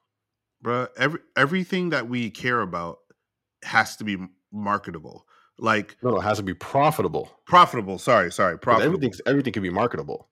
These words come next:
Speaker 2: It's
Speaker 1: Yeah,
Speaker 2: gotta be
Speaker 1: yeah, yeah.
Speaker 2: profitable. And that's the
Speaker 1: So
Speaker 2: sad part about this.
Speaker 1: Yeah, so, and that's, that's the thing. Like, like, I think part of the reason why Mother's Day is such a big deal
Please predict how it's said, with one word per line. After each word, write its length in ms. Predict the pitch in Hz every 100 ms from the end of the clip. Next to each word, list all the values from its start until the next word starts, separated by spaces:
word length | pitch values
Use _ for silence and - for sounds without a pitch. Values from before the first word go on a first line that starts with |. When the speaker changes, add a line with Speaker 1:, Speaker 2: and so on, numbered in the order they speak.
| _
Speaker 2:
It's 160 | - 104
Speaker 1:
Yeah, 100 | 139
Speaker 2:
gotta 80 | 110
be 60 |
Speaker 1:
yeah, 100 | 107
yeah. 180 | 95 90
Speaker 2:
profitable. 600 | 82 110 113 87 78 62 - _ _ -
And 160 | 98
that's 180 | 117 127
the 80 | 196
Speaker 1:
So 80 | 147
Speaker 2:
sad 260 | 110 107
part 160 | 98 90
about 240 | 85 87
this. 300 | - 65 - _ _ _ - -
Speaker 1:
Yeah, 220 | 208 165
so, 240 | - 160 120
and 200 | 143 135
that's, 280 | 139 139 -
that's 320 | - 120 123
the 100 | -
thing. 300 | - 165 113 104 90 -
Like, 240 | 127 117 - _ -
like, 220 | 120 110 - _ _ _ -
I 140 | 123
think 300 | - 180 127
part 280 | - 147 143
of 120 | 127
the 80 | 120
reason 340 | 117 135 131
why 180 | 107 101
Mother's 380 | 98 107 113 110
Day 140 | - 110
is 100 | 104
such 160 | 101
a 40 | 98
big 240 | 101 98
deal 380 | 117 120 117